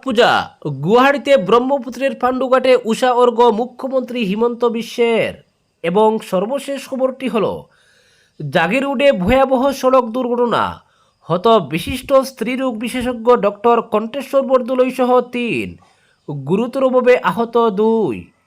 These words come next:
এবারে শুনুন বিস্তারিত খবর। অগপ শেকড়ের সন্ধানে নামতে পারে, কিন্তু নিজের শেকড় ছাড়বে না বিজেপিও।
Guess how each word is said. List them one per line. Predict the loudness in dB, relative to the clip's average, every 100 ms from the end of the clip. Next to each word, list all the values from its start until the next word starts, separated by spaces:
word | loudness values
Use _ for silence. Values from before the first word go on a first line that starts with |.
| _ _
এবারে | -4 2 2 2
শুনুন | -2 -4 -2 -2 -4
বিস্তারিত | -8 -10 -2 0 2 0 -2 -2
খবর। | -2 -6 -2 0 0 -2 -6 _ _ _ _ _ _ _ _ _ _ _ _
অগপ | 0 4 4 6 2
শেকড়ের | 2 2 4 6 4 4
সন্ধানে | -2 0 2 4
নামতে | 4 2 0 -4
পারে, | 0 0 0 -2 -8 _
কিন্তু | -8 -6 -2 0
নিজের | 2 4 4 4
শেকড় | 2 -2 2 2 2
ছাড়বে | -2 0 2
না | 2
বিজেপিও। | 0 -2 -4 -2 0 0 0